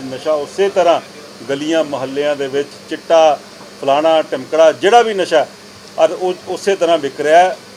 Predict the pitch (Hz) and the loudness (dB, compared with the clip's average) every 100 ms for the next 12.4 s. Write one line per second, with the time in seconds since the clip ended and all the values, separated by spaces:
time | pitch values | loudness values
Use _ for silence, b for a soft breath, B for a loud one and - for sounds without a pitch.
0 | - 151 180 160 156 151 196 208 214 202 | -8 -2 -2 0 2 0 0 -2 2 2
1 | 196 190 196 196 - - - - - 175 | 4 2 2 2 -4 -20 -20 -18 -4 -4
2 | 170 - 190 185 226 226 208 202 220 - | -4 -6 0 2 4 6 4 6 0 0
3 | 226 196 196 180 160 151 143 123 107 - | 0 0 0 2 0 0 -2 -2 -6 -10
4 | - - - - - 208 - 196 208 214 | -20 -20 -20 -20 -10 -10 -2 0 2 2
5 | 202 185 214 220 196 202 185 190 - - | 2 4 2 2 4 6 6 4 0 -14
6 | - - - - 156 175 220 226 214 - | -20 -20 -20 -2 0 4 6 6 4 -6
7 | 190 170 175 202 208 185 185 190 180 196 | -4 6 6 6 0 0 4 4 4 -6
8 | 180 202 202 - 185 220 208 170 - - | -2 -2 -2 4 6 8 6 2 -2 -20
9 | - - - - - - 190 196 190 190 | -20 -20 -20 -20 -20 -12 -12 -4 -2 0
10 | 214 214 196 190 202 214 208 202 202 208 | 0 2 2 2 4 6 8 6 -2 -10
11 | 226 175 185 202 196 190 202 202 202 180 | -2 4 4 2 -2 0 -2 -2 2 2
12 | 165 185 180 | 2 -4 -4